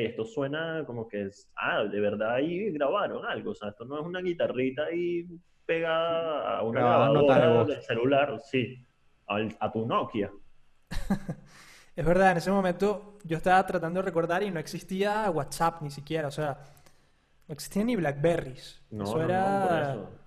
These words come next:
Speaker 1: El Nokia, literal, es que me acuerdo, tengo,
Speaker 3: Nokia, es
Speaker 1: eh,
Speaker 3: verdad.
Speaker 1: o sea, tenía ahí los, los, las pequeñas grabaciones en el Nokia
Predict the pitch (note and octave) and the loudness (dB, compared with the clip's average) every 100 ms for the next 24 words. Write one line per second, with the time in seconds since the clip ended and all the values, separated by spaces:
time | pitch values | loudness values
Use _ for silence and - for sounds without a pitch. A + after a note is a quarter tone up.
0 | - - - G#2+ G#2+ C#3+ E3+ C#3+ G2 F#2 | -20 -14 -8 -4 0 0 0 -2 -2 -6
1 | - - A2+ A2 G#2+ F3 A2+ - D#3 B2 | -10 -4 0 2 2 2 0 0 0 0
2 | C3+ E3 B2+ G2+ A2+ B2+ D3 D3+ A#2+ A2+ | 2 2 2 -2 -2 0 2 2 0 -2
3 | D3 - - A#2 G#2+ A2 A2+ A#2 C3+ D3+ | -2 -4 -2 -4 -2 -6 -4 -2 -2 -2
4 | D3+ D3+ A#2 A2 G2+ F#2+ - _ - - | -2 -2 -2 -2 -6 -10 -18 _ -20 -8
5 | G#2 - G#2+ A#2 D3+ C#3+ A#2 A#2 A2+ C#3+ | -8 -6 -6 -4 -4 -4 -4 -6 -8 -8
6 | C#3+ G#2+ A2 A2 G#2+ A2+ A2+ C3 | -8 -8 -6 -6 -6 -4 -2 -2